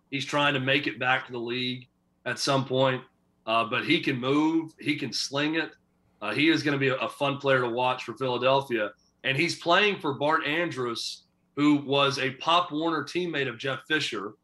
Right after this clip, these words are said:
who coached for the Titans, coached Steve McNair as a quarterback coach for the Titans, known as a big-time quarterback developer,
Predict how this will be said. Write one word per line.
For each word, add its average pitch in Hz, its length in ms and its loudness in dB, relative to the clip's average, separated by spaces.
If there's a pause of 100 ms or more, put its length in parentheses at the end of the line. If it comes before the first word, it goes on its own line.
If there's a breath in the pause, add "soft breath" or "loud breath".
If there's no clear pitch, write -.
(260)
who 139 140 -2
coached 170 320 4
for 170 80 0
the 139 80 2
Titans, 127 380 0
coached 156 300 -2
Steve 160 220 0
McNair 117 500 -2 (460)
as 117 200 -2
a 123 60 -8
quarterback 131 460 2
coach 131 240 0
for 131 80 -4
the 117 60 -12
Titans, 107 600 -4 (340)
known 147 220 4
as 143 100 2
a 147 60 2
big-time 147 460 0
quarterback 143 580 2
developer, 127 720 -2